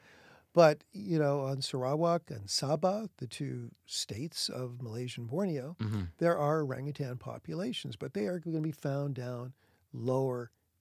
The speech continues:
Speaker 1: where the, where the, the food of, is, is found. And, um, you're gonna find also on,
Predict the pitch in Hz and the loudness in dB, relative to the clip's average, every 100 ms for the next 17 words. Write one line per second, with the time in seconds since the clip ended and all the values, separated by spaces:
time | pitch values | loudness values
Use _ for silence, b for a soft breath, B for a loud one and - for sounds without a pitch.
0 | - 131 120 120 120 - 123 107 - _ | -8 -2 -2 -2 -6 -8 -10 -10 -12 _
1 | - - 151 131 120 120 - _ 156 - | -20 -14 -6 -6 -4 -10 -14 _ -12 2
2 | 240 156 120 - 135 120 - 135 - 127 | 4 4 0 -4 -6 -6 -6 -8 -8 -8
3 | 107 143 170 b b b - 147 143 135 | -8 -8 -10 b b b -6 -4 -2 -2
4 | 135 135 139 - 143 139 135 135 135 - | -4 -4 -8 -12 -8 -6 -4 -6 -8 -12
5 | b b b b 165 170 170 170 160 147 | b b b b 0 4 4 6 6 6
6 | 143 170 185 175 165 143 139 139 | 4 2 4 2 2 0 -2 -4